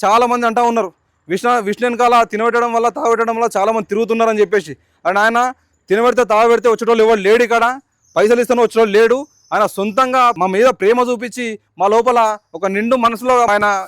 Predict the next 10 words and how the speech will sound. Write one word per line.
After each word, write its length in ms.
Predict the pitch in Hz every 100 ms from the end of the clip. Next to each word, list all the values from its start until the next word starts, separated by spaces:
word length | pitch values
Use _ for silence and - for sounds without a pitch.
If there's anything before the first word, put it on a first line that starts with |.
| -
నిలిచిపోయిందంటే 760 | 170 185 233 233 226 233 220 214 _ _ -
దానికి 200 | 180 196
ముఖ్య 260 | 180 - 247
కారణం 300 | 233 240 202
విష్ణువర్ధన్ 540 | 190 240 247 233 233 220
చూపించే 280 | 226 220 233
ప్రేమ. 300 | 165 220 202 - _ _ _ _ _ 170
మీరు 140 | 202
తినబెడుతున్నావు, 560 | 202 226 247 240 247 233
తాపబెడుతున్నావు, 680 | 220 233 240 226 240 247